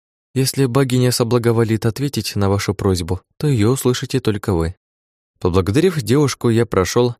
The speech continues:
с остальными посетителями храма между внешними колоннами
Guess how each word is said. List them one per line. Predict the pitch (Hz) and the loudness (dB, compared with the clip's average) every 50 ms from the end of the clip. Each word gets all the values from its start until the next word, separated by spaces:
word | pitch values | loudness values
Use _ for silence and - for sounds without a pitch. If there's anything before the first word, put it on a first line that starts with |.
| _ _ | _ _
с | - - 120 | -6 -4 -4
остальными | 104 - - 101 95 98 92 87 85 | -2 0 0 0 2 2 0 0 0
посетителями | - - 87 - 101 92 - 104 92 - 90 85 82 82 82 | 0 -2 -2 0 -2 -2 -2 -4 -4 -2 -4 -2 -2 -2 -4
храма | 82 - - 107 120 117 104 92 | -2 -4 -2 -2 0 0 0 -2
между | 82 85 87 85 82 85 85 | 0 0 -2 -2 0 -2 -2
внешними | 80 82 90 98 98 - 95 87 82 | -2 0 -2 -2 -2 -2 -2 -2 -4
колоннами | 82 - - 87 90 107 113 110 98 85 85 95 | -4 -2 0 0 2 2 0 0 -2 -2 -2 -6